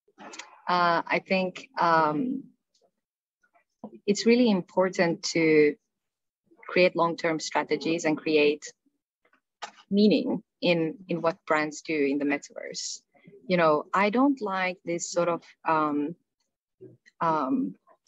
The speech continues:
there was a good word today someone said, but I forgot, but it's about, I don't like that, um, these drops and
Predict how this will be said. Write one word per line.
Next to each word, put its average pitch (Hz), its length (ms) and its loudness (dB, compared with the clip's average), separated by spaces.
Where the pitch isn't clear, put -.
there 202 80 0
was 208 100 2
a 208 40 4
good 226 240 0
word 196 320 -2
today 147 280 -2
someone 156 340 -4
said, 147 340 -4
but 143 220 -8
I 151 200 -8
forgot, 156 380 -2
but 160 180 -6
it's - 220 -8
about, 156 440 -2
I 185 60 -2
don't 247 180 6
like 214 280 2
that, 165 280 -6
um, 165 520 -6
these 202 580 2
drops - 840 0
and 165 460 -4